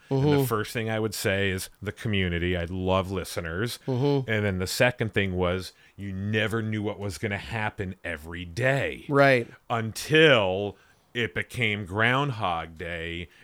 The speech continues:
Speaker 1: and that's when I started going, you know,
Speaker 2: Yeah.
Speaker 1: a little bit off the rails.
Speaker 2: Yeah, yeah. I mean, if you're, if you're, yeah, if you're sort of handcuffed to, you know, a certain kind of content, that, that can get a little dull.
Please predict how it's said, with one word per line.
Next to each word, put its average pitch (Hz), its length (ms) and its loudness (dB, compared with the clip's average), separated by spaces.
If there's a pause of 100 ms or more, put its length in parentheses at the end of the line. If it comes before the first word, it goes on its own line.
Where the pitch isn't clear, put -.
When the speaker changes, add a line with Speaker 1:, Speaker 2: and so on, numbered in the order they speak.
(120)
Speaker 1:
and 92 120 -6
that's 98 240 -2
when 90 140 -4
I 107 140 -2
started 85 480 -6
going, 80 440 -8 (520)
you 101 140 -4
know, 240 60 2
Speaker 2:
Yeah. 156 400 10
Speaker 1:
a 98 40 -6
little 104 160 4
bit 92 120 0
off 90 240 -2
the 87 120 -8
rails. 95 580 -4
Speaker 2:
Yeah, 214 320 12
yeah. 190 260 10
I 165 140 6
mean, 190 160 12
if 196 260 8
you're, 175 160 12
if 180 160 8
you're, 160 640 8 (800)
yeah, 185 240 8
if 143 180 2
you're 165 80 8
sort 185 180 6
of 147 60 4
handcuffed 175 640 8
to, 143 580 10
you 147 140 8
know, 123 480 6
a - 80 -8
certain 156 260 4
kind 147 140 8
of 135 80 4
content, 147 420 6
that, 135 160 4 (140)
that 147 120 6
can 151 80 2
get 139 160 6
a 139 60 6
little 139 260 4
dull. 117 480 8